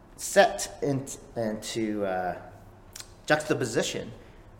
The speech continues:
with this Canaanite woman who is not Jewish, who is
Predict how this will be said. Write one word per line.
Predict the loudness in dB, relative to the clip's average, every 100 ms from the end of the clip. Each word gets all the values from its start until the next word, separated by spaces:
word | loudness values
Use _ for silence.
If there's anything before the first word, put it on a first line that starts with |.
| -4
with | -2 0
this | 0 0 -2
Canaanite | -4 0 0 2 0 0
woman | 0 0 -2
who | -4 -4 0
is | 0 0
not | 0 0 0
Jewish, | -4 -6 -4
who | -2
is | -2